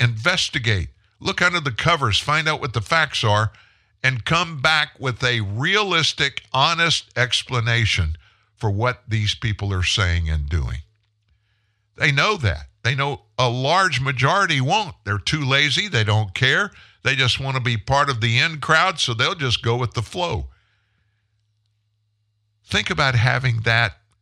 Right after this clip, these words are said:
let's say, in a company you started years ago, and it got,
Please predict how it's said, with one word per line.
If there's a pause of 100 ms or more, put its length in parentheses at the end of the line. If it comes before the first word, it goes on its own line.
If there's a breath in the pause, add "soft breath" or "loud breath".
(280)
let's
say, (100)
in
a
company
you
started
years
ago, (880)
and
it
got,